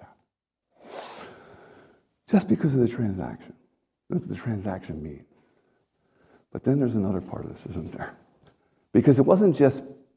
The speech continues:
preach peace, announce. In a sense, that's what I did at the beginning by telling you about what God's really like, just announcing,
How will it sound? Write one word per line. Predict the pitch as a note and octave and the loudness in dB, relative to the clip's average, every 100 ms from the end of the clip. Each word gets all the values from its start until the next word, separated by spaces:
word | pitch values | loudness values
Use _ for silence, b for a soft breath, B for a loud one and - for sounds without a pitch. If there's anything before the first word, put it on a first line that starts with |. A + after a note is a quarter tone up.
| _ - | _ 4
preach | C3+ C3+ - | 6 6 -2
peace, | - - C2 - - _ _ _ _ _ _ _ _ - | -4 -4 -8 -16 -20 _ _ _ _ _ _ _ _ -12
announce. | E2 E2 - - - _ _ _ _ _ _ - | -6 -6 -6 -12 -20 _ _ _ _ _ _ 0
In | C#3+ | 2
a | |
sense, | C#3+ F3 D#3 | 6 6 6
that's | C#3 - | 4 4
what | A#2+ | 4
I | |
did | G#2+ - A#2 | 2 2 2
at | F#2+ | 2
the | |
beginning | F#2 F2+ A2 A2 | -2 0 2 0
by | F#2 | -4
telling | F#2+ G2 G2+ | -4 -2 -2
you | F#2+ | -2
about | E2+ - - G#2+ | -2 -4 -6 0
what | A2+ | 0
God's | G2 F#2+ - | 0 -2 0
really | G#2 E2+ | -2 -2
like, | E2 D2+ | -4 -6
just | - | -2
announcing, | A#2+ - - A2+ | -2 -2 -8 -10